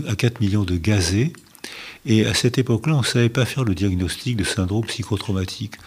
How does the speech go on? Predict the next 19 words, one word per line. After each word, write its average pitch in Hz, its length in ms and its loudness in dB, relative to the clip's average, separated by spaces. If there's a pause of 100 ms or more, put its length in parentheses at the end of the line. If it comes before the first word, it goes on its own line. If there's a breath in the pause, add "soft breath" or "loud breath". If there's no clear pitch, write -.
(200 loud breath)
Ces 117 280 2
hommes 131 160 4
étaient 101 180 0
en, 104 340 0
étaient 101 400 0 (300 loud breath)
rendus 104 340 2
fous 143 380 4 (520 loud breath)
de 92 160 4
peur 113 500 6
et 92 60 2
de 95 120 2
douleur 95 680 2 (300 loud breath)
et 107 80 0
des 107 320 2
conditions 107 560 2
de 101 60 -2
cette - 240 -6
guerre 98 240 -2
effrayante. 95 640 0